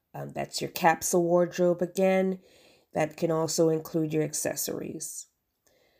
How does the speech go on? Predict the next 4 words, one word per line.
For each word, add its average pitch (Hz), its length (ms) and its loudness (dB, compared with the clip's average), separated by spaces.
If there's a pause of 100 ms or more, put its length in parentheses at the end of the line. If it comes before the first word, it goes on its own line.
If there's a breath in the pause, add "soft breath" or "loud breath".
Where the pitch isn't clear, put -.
(420)
Number 156 220 0
two, 233 560 2 (160)
practical 180 640 -2
clothes. - 800 -6